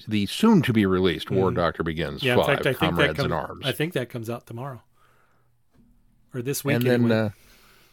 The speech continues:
Speaker 1: uh, uh, we go back to the sixtieth anniversary tie-ins with, uh, some more comic goodness with, uh,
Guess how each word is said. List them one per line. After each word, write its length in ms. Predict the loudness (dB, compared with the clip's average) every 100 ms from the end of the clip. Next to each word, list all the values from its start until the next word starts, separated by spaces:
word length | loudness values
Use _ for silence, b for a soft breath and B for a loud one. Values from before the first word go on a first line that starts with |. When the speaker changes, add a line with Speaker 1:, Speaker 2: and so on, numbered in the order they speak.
| b -18
Speaker 1:
uh, 420 | -16 -12 -10 -8
uh, 20 |
we 120 | -8 -4
go 160 | -2
back 280 | 0 0 0
to 100 | -4
the 100 | -4
sixtieth 500 | 0 0 0 -2 0
anniversary 440 | -2 -2 -2 -4
tie-ins 760 | -6 -4 -2 0 0 -2 -4 -6
with, 380 | -2 -2 -4 -6
uh, 180 | -4 -4
some 240 | -6 -4
more 460 | -2 0 2 2 -2 B B _ _ -10
comic 500 | 0 2 4 2 2
goodness 540 | 2 4 0 0 -4 -2
with, 360 | -2 -2 -4
uh, 140 | -6